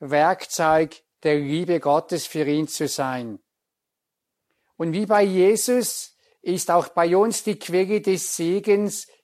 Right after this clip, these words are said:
die Liebe im eigenen Herzen. Wenn wir einem Menschen Liebe schenken wollen, dann können wir diese Liebe mit einer Bitte um Gottes Segen auf den anderen Menschen herabrufen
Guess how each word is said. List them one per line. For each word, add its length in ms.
die 220
Liebe 840
im 220
eigenen 480
Herzen. 840
Wenn 160
wir 120
einem 300
Menschen 720
Liebe 340
schenken 520
wollen, 580
dann 140
können 340
wir 180
diese 340
Liebe 540
mit 200
einer 260
Bitte 420
um 100
Gottes 560
Segen 680
auf 240
den 180
anderen 560
Menschen 720
herabrufen 1120